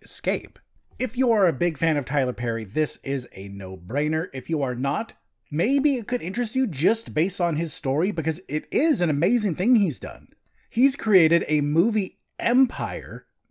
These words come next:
based on a character. I've liked a few of his movies, but I was never the target audience. Let's be honest, I was never Tyler Perry's target audience, but I have liked a few of them.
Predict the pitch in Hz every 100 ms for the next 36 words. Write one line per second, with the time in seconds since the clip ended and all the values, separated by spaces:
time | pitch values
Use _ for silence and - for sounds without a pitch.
0 | - 95 - 147 180 - - - 131 135
1 | 139 _ _ - 160 185 - - 240 262
2 | 196 - 87 80 _ _ _ _ _ _
3 | - 208 277 277 254 185 - 147 156 151
4 | 139 143 135 143 113 147 135 160 160 123
5 | 131 143 135 135 127 _ - 127 131 147
6 | 156 147 156 135 156 104 90 - 101 113
7 | 139 165 - 131 127 127 170 85 82 -
8 | - 170 151 135 147 143 156 135 139 147
9 | 139 113 95 104 - _ _ _ - -
10 | 90 101 139 104 - - 117 127 123 120
11 | - - 113 143 156 123 127 131